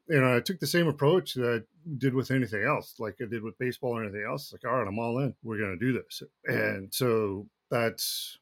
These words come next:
that's when I decided to become a firefighter. And that was in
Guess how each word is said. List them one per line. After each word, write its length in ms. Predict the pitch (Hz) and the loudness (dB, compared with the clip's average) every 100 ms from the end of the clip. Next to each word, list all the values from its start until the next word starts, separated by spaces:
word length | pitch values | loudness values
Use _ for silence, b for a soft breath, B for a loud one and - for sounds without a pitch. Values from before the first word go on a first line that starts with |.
| - | 0
that's 220 | 123 - | 0 0
when 160 | 120 110 | -2 -2
I 40 | |
decided 340 | 98 - 117 | -6 -4 -2
to 60 | 101 | -4
become 280 | - 120 98 | -10 -8 -8
a 20 | |
firefighter. 640 | - 104 120 - - - - | -2 0 0 -2 -12 -14 -14
And 180 | 120 104 | -12 -8
that 140 | 117 | -6
was 220 | 107 98 | -6 -6
in 520 | 104 98 98 101 92 | -6 -6 -6 -6 -8